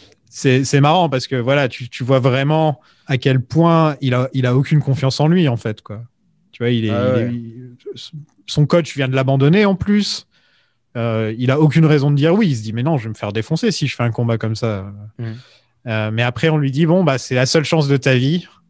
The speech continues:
Speaker 1: Donc, tu dois la saisir. »
Speaker 3: Et
Speaker 1: Et c'est la,
Speaker 3: ouais.
Speaker 1: c'est le rêve américain. Si t'as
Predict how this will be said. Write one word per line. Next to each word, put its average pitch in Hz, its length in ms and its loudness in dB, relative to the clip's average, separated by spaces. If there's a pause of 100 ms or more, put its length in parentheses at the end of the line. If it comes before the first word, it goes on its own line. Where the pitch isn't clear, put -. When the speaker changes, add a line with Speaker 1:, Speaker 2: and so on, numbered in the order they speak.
(960)
Speaker 1:
Donc, 131 160 -2
tu 147 120 0
dois 143 140 2
la 143 100 0
saisir. » 127 800 -2
Speaker 3:
Et - 40 -6
Speaker 1:
Et 127 40 -4
c'est 139 140 2
la, 127 60 4
Speaker 3:
ouais. 127 120 2
Speaker 1:
c'est - 140 -6
le 160 60 0
rêve 165 180 -2
américain. 156 460 -2
Si - 160 -6
t'as 143 100 2